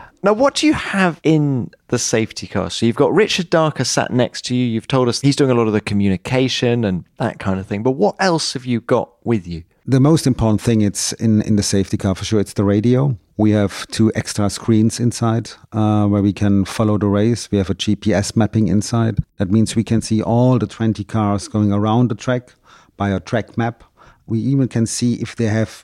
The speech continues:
Speaker 2: let's say, if they have an accident and they hit the barrier, we can see the G forces. It's not so important for us. It's even more important for the medical car, but, uh,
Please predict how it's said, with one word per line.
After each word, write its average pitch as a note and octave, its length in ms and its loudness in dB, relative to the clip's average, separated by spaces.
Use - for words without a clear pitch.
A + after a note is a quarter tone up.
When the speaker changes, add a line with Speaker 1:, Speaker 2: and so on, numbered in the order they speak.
Speaker 2:
let's G#2 160 -8
say, G#2 60 -4
if - 100 -8
they A#2+ 80 -4
have G#2+ 160 -4
an - 80 -4
accident G#2 540 -4
and G2+ 180 -2
they G2 260 -2
hit G#2 220 -4
the A2 80 0
barrier, A#2+ 480 0
we G2+ 120 -4
can G2+ 200 -4
see A2+ 140 -4
the G#2 100 -2
G G#2+ 280 -4
forces. - 600 -8
It's - 220 -4
not C3+ 220 0
so B2 200 0
important G#2+ 480 -2
for G#2 280 -2
us. - 320 -10
It's - 160 -8
even G#2+ 160 -2
more G2+ 160 0
important G2+ 340 -6
for - 140 -10
the G2 60 -4
medical A#2 400 0
car, D#2+ 240 -6
but, G#2 280 -4
uh, G#2+ 220 0